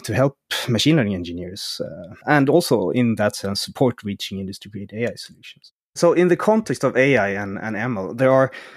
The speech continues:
inevitable decision points during the development, right? Where this structured analysis provided by requirements engineering can come, uh, in handy.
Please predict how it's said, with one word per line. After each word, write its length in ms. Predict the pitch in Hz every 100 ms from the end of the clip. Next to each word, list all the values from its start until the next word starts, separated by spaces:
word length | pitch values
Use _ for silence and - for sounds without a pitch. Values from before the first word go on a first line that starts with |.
| -
inevitable 580 | 151 147 147 - 110 123
decision 600 | 123 - 156 - 107 90
points 340 | 82 82 -
during 260 | - 120 113
the 60 |
development, 600 | 95 92 104 110 - 101
right? 240 | 104 131 - _ _
Where 260 | 123 135 127
this 380 | 113 104 - -
structured 420 | - - - 113
analysis 520 | 120 107 143 - 113
provided 460 | - 104 104 107 101
by 120 | 98
requirements 540 | 90 - 104 120 110
engineering 360 | 104 92 98 98
can 260 | - 107 110
come, 360 | - 95 95
uh, 260 | 95 85 85
in 120 | 117
handy. 400 | - 120 117 90